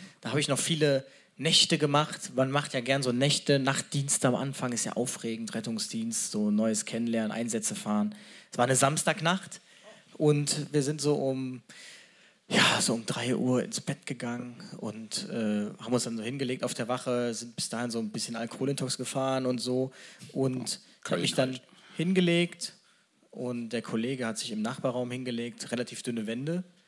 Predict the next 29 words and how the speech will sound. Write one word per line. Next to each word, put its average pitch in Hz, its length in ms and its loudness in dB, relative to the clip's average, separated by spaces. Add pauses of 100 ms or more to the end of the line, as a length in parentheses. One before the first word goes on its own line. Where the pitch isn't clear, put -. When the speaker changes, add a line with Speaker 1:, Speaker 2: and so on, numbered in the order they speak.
(340)
Speaker 1:
Und 113 720 -2 (420)
ich - 140 -12
weiß 139 220 -2
noch, 131 120 -2
wir 120 80 -2
haben 127 80 -2
uns 143 100 -4
irgendwie 120 180 -6
hingelegt, 147 220 -6
ich - 40 -8
war 143 80 -4
schon 143 160 -4
so 127 80 0
am 117 120 0
Eindämmern 156 500 -2
und - 80 -4
auf - 20 -10
einmal 135 200 -4
ging 151 100 -6
der 127 100 2
Melder. 156 520 2 (720)
Und 127 380 -2
ich - 300 -2
musste, 131 260 -2
musste 127 260 -4
erst 120 140 -4
mal 113 80 0
so 110 120 -2
aufwachen, 165 840 4